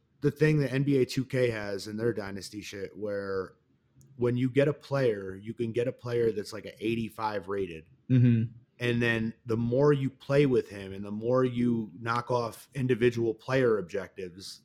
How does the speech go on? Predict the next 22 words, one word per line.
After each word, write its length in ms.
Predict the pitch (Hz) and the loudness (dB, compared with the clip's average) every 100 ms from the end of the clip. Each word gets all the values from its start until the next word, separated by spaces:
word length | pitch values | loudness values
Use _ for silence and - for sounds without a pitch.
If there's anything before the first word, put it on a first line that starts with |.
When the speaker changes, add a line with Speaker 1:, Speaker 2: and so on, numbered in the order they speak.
| 101 | _
Speaker 1:
that 280 | 117 110 - | -4 -4 -8
player 540 | 123 113 110 104 92 - _ _ _ _ _ _ 117 | -2 2 2 0 -4 -12 _ _ _ _ _ _ -4
gradually 540 | 117 117 117 110 110 | 2 2 2 0 -2
boosts 720 | 95 113 113 87 - - - _ _ _ _ - | 0 0 0 -2 -10 -12 -16 _ _ _ _ -10
to, 580 | - 113 107 98 95 76 _ - | 0 2 2 0 -6 -10 _ -12
uh, 160 | 107 107 | -6 -4
you 140 | 101 104 | -2 -2
know, 140 | 95 | -4
to, 140 | 90 | -8
like, 120 | 107 95 | -8 -10
a 60 | |
capped 400 | - 113 101 95 | -6 -4 -4 -4
limit 200 | 98 117 | -4 -2
Speaker 2:
Like 80 | 120 | -2
a 40 | |
Speaker 1:
or 20 | 120 | 2
Speaker 2:
player 260 | 131 123 | 4 6
Speaker 1:
whatever. 100 | 117 | 4
Speaker 2:
progression, 520 | 123 120 117 107 110 | 0 0 0 0 -2
yeah. 240 | 110 110 117 | 0 0 0
Like, 240 | 113 113 | -2 0
um, 580 | 127 110 113 110 113 117 | 0 0 0 -2 -2 -4